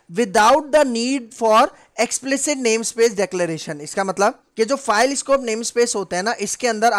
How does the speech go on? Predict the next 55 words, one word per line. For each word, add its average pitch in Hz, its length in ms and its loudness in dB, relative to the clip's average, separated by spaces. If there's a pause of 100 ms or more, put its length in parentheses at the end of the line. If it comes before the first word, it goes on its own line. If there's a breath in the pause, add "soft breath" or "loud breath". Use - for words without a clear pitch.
आपको 202 400 0 (260 soft breath)
खुद 247 240 -2
से 302 240 -2
नेम 240 360 0
स्पेस 240 420 0
और 233 120 0
उसके 240 260 -8
कर्ली 214 360 0
ब्रैकेट 214 360 0
लिखने 208 300 -2
की 208 120 -8
जरूरत 196 300 -2
नहीं 175 180 -6
होती। 151 360 -10
आप 196 220 4
क्या 262 140 4
करते 233 320 0
हो, 240 140 2 (280 loud breath)
just 233 300 2
अपना 233 280 0
वो 226 180 2
जो 220 140 2 (300)
नेम 233 240 2
स्पेस 254 320 0
होता 208 220 0
है 226 80 4
उसे 233 220 0 (120)
टॉप 220 280 4
पे 247 100 4
नेम 214 220 0
स्पेस 214 300 -4
के 233 120 -6
कीवर्ड 196 360 -4
के 208 100 -4
साथ 202 200 2
डिक्लेयर 175 360 -2
कर 233 200 -2
देते 233 240 2
हो 269 80 4 (280 loud breath)
और 185 100 -2
उसके 226 200 0
बाद 220 140 2
जितनी 196 260 -6
भी 233 140 -6
क्लासेज 214 460 2
इंटरफेस 214 440 -2
बनाओगे 196 420 0
वो 233 120 -2
सारी 196 340 0
उसी 202 220 -8
के 185 120 -4
अंदर 170 240 -4
आएंगी। 143 340 -10
ठीक - 140 -6
है, 240 80 2